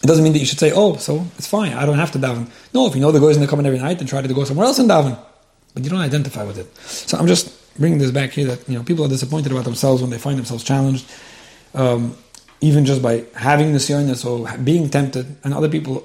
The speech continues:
feel bad about themselves when they see that they go through a difficult time, and it's always good to remember that's not who I am.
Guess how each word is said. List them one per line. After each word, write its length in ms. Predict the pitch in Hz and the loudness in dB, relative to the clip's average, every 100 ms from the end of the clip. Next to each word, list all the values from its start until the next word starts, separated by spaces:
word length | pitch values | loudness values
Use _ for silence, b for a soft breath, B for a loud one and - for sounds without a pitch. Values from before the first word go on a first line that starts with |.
| - | -10
feel 200 | - 131 | -6 0
bad 120 | 143 | 2
about 140 | 143 | 2
themselves 240 | 135 135 127 | -2 -4 -4
when 100 | 131 | -4
they 80 | 117 | -4
see 120 | 143 | -2
that 120 | 123 | 0
they 100 | 117 | 2
go 100 | 156 | 2
through 160 | 175 156 | 2 -2
a 20 | |
difficult 280 | 151 147 139 | -2 -4 -4
time, 260 | 139 135 - - | -4 -4 -8 -10
and 120 | 135 | -10
it's 100 | - | -4
always 200 | 196 190 | -2 0
good 100 | 170 | 0
to 40 | |
remember 180 | 156 143 | -2 -4
that's 180 | 127 127 | -6 -6
not 100 | 151 | -4
who 100 | 131 | -4
I 80 | 113 | -4
am. 260 | 127 143 | -2 -2